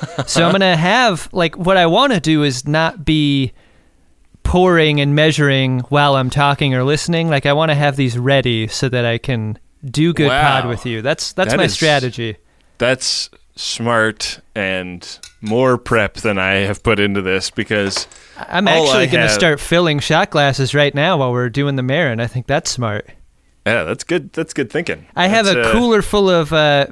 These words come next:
Speaker 1: beers and ice too. Is that, is that how you're doing it?
Speaker 2: Yeah, I have an insulated Trader Joe's shopping bag full of beers and ice.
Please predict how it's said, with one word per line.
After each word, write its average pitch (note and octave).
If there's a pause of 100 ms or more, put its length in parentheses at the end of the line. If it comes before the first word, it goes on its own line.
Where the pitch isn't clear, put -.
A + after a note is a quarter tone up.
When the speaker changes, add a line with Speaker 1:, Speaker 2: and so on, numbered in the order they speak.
(100)
Speaker 1:
beers F3+
and D3
ice F3
too. F#3+
Is B2+
that, D3 (720)
is -
that D#3+
how E3+
you're E3
doing F#3+
it? A#3+ (500)
Speaker 2:
Yeah, D#3
I D#3+
have F3
an C#3+
insulated C3+
Trader B2
Joe's A2+
shopping G#2+
bag F#2
full G2+
of F#2
beers G2
and F#2+
ice. F#2+